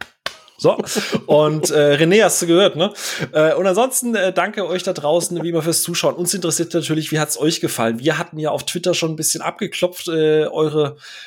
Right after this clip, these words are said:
euer erstes Stimmungsbild war auch tatsächlich eher im negativen Bereich. Äh, dementsprechend sind, äh, heute René und Onno, äh, mit ihren positiven Wertungen fast eher so ein bisschen in der Minderheit, ne? Würde ich mal sagen.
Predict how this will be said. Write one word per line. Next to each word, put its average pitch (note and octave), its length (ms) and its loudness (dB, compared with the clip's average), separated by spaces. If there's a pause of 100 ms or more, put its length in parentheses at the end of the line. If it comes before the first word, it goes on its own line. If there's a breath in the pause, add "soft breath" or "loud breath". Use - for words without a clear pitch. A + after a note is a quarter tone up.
euer D3 200 2
erstes F3 480 0
Stimmungsbild G3+ 680 -4
war D3+ 200 -4
auch A3 180 2
tatsächlich F#3 640 -6
eher A3 280 2
im E3 180 -4
negativen F3+ 680 -2
Bereich. B2 600 0
Äh, D3 360 0
dementsprechend D3+ 720 -6
sind, - 640 -2
äh, C#3+ 240 2
heute E3 560 0
René C#3+ 300 -2
und - 160 -8
Onno, F#3 360 0
äh, E3 300 0
mit E3 240 -6
ihren D#3+ 140 -4
positiven D#3+ 560 -8
Wertungen D#3 320 -2
fast - 440 -2
eher F3+ 220 -2
so D#3+ 100 -2
ein D#3 80 -4
bisschen F3+ 280 -4
in E3 80 -4
der D3+ 80 -2
Minderheit, E3 580 -2
ne? G3+ 180 -6 (600 loud breath)
Würde C#3 160 2
ich D3+ 60 -4
mal E3 140 0
sagen. G#3+ 380 -2